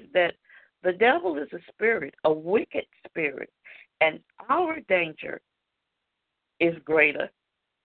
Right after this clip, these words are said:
because they're unseen and assault us when we're not aware of them. And they annoy the saints and provoke them to spiritual wickedness, pride,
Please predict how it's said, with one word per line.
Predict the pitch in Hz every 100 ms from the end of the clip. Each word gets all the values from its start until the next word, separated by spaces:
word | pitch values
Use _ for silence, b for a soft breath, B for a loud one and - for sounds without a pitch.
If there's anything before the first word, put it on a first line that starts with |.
| _ -
because | 180 190 185
they're | 208 220 214
unseen | 220 226 226 - 269 294 - - _ _ _ B B B _
and | 196 190
assault | 185 - 247 247 302 - -
us | 190 185 -
when | 190 185
we're | 214 208
not | 196 196 175
aware | 165 208 262 240
of | 165
them. | 170 151 131 _ _ B B B _
And | 180 190
they | 175 202 190 175 -
annoy | 175 185 214 262 311 220
the | 180 -
saints | 160 - _ _ _ _
and | 170 165
provoke | - 165 _ - 240 302 _
them | 175 160 - - _ _ _ _
to | - - -
spiritual | - 233 254 285 - 202
wickedness, | 170 214 - 247 - 262 - _ _ _ _ _ _
pride, | 208 208 214 220 233